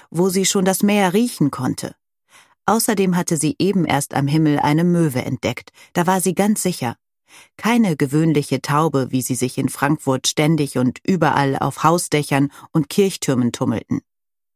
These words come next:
Die platte Landschaft, die so typisch für Ostfriesland war, hatte sie schon willkommen geheißen.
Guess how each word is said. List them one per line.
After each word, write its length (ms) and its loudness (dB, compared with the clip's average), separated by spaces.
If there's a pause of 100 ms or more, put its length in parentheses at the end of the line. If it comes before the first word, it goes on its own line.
(140)
Die 100 0
platte 340 0
Landschaft, 640 0
die 100 0
so 140 0
typisch 560 -2
für 200 0
Ostfriesland 720 0
war, 220 0 (280)
hatte 240 0
sie 140 0
schon 260 0
willkommen 460 0
geheißen. 540 -4